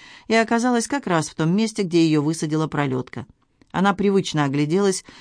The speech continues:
и направилась в сторону перекрестка, где кучковались в ожидании клиентов извозчики.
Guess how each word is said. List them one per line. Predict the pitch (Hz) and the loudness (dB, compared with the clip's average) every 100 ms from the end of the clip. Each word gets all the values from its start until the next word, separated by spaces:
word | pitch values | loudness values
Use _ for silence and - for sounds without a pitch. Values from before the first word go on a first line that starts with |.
| - | -8
и | 160 | 0
направилась | 190 208 285 262 226 | 0 2 0 0 -2
в | - | -2
сторону | - 190 170 | 0 2 0
перекрестка, | 151 139 135 202 214 - 190 185 - _ | 0 -2 0 -2 -2 -4 -4 -4 -16 _
где | - 151 240 | -10 -2 -2
кучковались | 254 220 - 175 185 180 - | 0 -6 -2 -2 0 0 -2
в | |
ожидании | 147 143 143 139 135 | -4 0 0 0 0
клиентов | 151 151 208 196 185 - | 0 0 0 -2 -6 -4
извозчики. | 156 135 127 123 - - | -4 -2 -4 -4 -8 -10